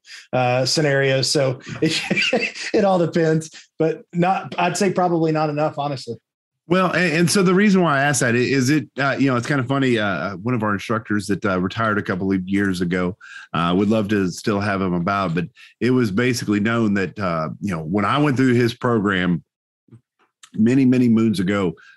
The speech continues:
Speaker 2: first and second semester, there was not a patient that you s-, that, that survived. They were gonna die. You could do everything absolutely perfect. They would come back to life, and for some reason,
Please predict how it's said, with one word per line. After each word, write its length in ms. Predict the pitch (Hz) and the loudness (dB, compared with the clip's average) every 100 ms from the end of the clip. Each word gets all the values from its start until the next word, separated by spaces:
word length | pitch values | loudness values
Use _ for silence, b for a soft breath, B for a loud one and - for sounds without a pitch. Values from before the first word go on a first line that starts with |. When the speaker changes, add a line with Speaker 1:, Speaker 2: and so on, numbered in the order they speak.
| b b b | b b b
Speaker 2:
first 360 | - 143 170 170 | -6 -2 0 0
and 140 | 151 | 0
second 360 | 131 139 135 123 | 0 -2 -2 -2
semester, 600 | 123 123 123 120 90 87 | 0 0 0 -2 -2 -2
there 200 | 85 147 | 0 0
was 180 | 170 135 | 2 2
not 160 | 135 | 0
a 60 | 127 | -2
patient 420 | 123 120 120 110 | -2 -2 0 -2
that 100 | 92 | -2
you 140 | 90 104 | 0 -2
s-, 300 | 87 - - | -2 -10 -10
that, 320 | - 87 80 67 | -6 -4 -2 -2
that 100 | 95 | -2
survived. 560 | 104 87 71 - - - _ _ _ | 0 0 -2 -6 -14 -20 _ _ _
They 140 | 110 160 | 2 4
were 120 | 160 | 4
gonna 200 | 143 123 | 4 2
die. 200 | 110 57 | 0 0
You 200 | 123 180 | 2 2
could 160 | 185 | 2
do 100 | 147 | 2
everything 480 | 143 135 135 135 113 - | 2 2 2 0 -2 -4
absolutely 640 | 110 131 131 147 131 127 120 | -6 -4 -2 0 2 2 0
perfect. 520 | 123 110 101 90 - B B B B | -2 -4 -2 -4 -6 B B B B
They 100 | 139 | 0
would 140 | 160 | 2
come 140 | 160 151 | 2 0
back 180 | 135 123 | 0 -2
to 80 | 131 | -2
life, 360 | 131 98 92 | 0 0 -2
and 120 | 104 | -4
for 60 | 104 | -6
some 260 | - 143 143 | -4 0 2
reason, 400 | 135 104 87 | 2 0 -4